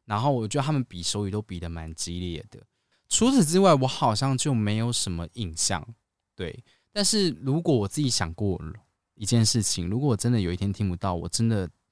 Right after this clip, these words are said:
我好像会崩溃。因为像大家要知道，就是，啊，我就是，对不对？我的 podcast，然后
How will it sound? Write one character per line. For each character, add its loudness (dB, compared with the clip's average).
我 -4
好 2
像 2
会 6
崩 -4
溃。 -4
因 0
为 8
像 6
大 6
家 4
要 6
知 -2
道， 4
就 -4
是， -2
啊， 0
我 2
就 0
是， 2
对 -2
不 0
对？ 2
我 -10
的 -4
podcast， -2
然 -2
后 4